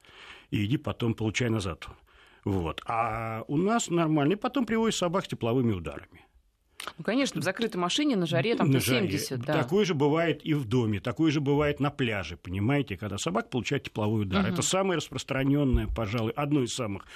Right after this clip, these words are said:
Speaker 1: распространённых, э, од-, ну, вернее, патология одна из самых распространённых вот в жаркое время.
Speaker 2: Ну, то есть, если вы на даче греетесь на солнышке, вам замечательно, отлично, вы там пьёте водичку, обливаете себя, да,
Speaker 1: Да.
Speaker 2: обмахиваетесь, то собака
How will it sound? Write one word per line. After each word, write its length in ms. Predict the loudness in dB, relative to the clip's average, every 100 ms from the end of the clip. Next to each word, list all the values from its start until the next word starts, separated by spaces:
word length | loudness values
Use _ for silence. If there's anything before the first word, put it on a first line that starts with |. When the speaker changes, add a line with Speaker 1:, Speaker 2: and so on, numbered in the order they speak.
| -18 -8
Speaker 1:
распространённых, 960 | -6 -4 -6 -2 0 0 0 -2 -4 -2
э, 300 | 0 0 -2
од-, 80 | -2
ну, 120 | -2
вернее, 680 | 0 0 0 -2 -4 -6 -12 -16 -20 _ _
патология 560 | -2 2 4 2 2
одна 180 | -2 -4
из 80 | -4
самых 180 | -4 -6
распространённых 720 | -10 -12 -4 2 2 2 -2
вот 200 | -8 -6
в 20 | -4
жаркое 320 | -4 -4 -6
время. 240 | -8 -12 _ -10 -6 -2
Speaker 2:
Ну, 60 |
то 60 | -2
есть, 120 | 0
если 300 | 0 0 0
вы 180 | 0 2
на 120 | 2
даче 320 | 0 0 -2
греетесь 460 | -6 -2 -2 -2 -4
на 100 | -2
солнышке, 500 | 0 0 0 0 0
вам 180 | 0 0
замечательно, 560 | -2 0 0 0 -2
отлично, 420 | -2 -2 -4 -2 -2
вы 80 | 0
там 240 | 0 0
пьёте 320 | 0 0 0
водичку, 460 | 0 0 -2 -2 -2
обливаете 540 | 0 0 0 0 -4
себя, 400 | -6 -2 2 2
да, 160 | 2 2
Speaker 1:
Да. 40 |
Speaker 2:
обмахиваетесь, 680 | 2 0 0 0 0 0 -4
то 100 | -4
собака 600 | -2 0 0 0 0 -4